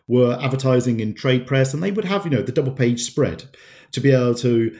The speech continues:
have a visual, a headline working together to communicate a proposition, uh, some body copy to support that.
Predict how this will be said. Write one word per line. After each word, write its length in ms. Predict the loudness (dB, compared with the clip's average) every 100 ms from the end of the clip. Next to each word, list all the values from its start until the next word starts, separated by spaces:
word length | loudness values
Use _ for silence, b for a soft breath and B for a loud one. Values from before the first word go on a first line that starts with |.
| -2
have 180 | 0
a 140 | 2 0
visual, 680 | 2 2 2 0 -2 -6 b b
a 80 | 0
headline 640 | 2 2 2 2 4 4
working 340 | 4 2 -2
together 680 | -4 0 0 2 0 -2 -6 b b
to 280 | -2 -2 -2
communicate 680 | -4 2 4 4 0 -2 -2
a 120 | -6 -4
proposition, 760 | -6 -6 -4 -2 0 0 -2 b b -8
uh, 180 | -6 -6
some 220 | -4 -2
body 180 | -2 -2
copy 280 | -4 -6 -6
to 120 | -8
support 420 | -10 -2 0 0
that. 280 | -2 -4 -6